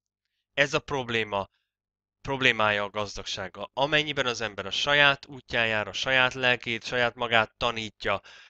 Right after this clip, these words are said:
akkor az bolond Elohim előtt, hiszen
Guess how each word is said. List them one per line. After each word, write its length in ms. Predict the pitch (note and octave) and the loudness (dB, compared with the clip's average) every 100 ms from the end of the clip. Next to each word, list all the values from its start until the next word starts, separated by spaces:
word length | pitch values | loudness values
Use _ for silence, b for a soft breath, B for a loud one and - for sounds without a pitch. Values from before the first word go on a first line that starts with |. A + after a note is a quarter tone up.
| _ | _
akkor 680 | - A2 - - G#2+ G2 F#2+ _ _ _ | 0 0 -2 -6 -2 -2 -4 _ _ _
az 280 | - A2+ G2+ | -2 -2 -2
bolond 480 | - C3+ B2+ A2+ G2 _ _ _ | -2 2 4 2 -2 _ _ _
Elohim 440 | B2 A2+ - A2 - | 2 2 -2 -6 -4
előtt, 300 | G#2+ G2 - | -6 -6 -10
hiszen 460 | A#2+ - A#2 G#2+ | -8 2 2 2